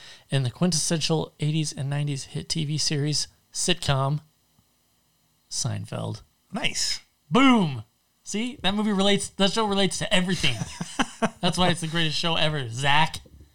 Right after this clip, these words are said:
Speaker 2: Um,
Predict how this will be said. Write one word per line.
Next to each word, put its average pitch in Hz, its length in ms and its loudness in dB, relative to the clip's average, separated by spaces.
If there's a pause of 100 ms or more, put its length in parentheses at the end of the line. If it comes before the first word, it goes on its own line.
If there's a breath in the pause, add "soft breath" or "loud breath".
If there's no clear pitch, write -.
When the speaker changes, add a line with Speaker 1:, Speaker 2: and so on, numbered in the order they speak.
(2000 loud breath)
Speaker 2:
Um, 135 400 2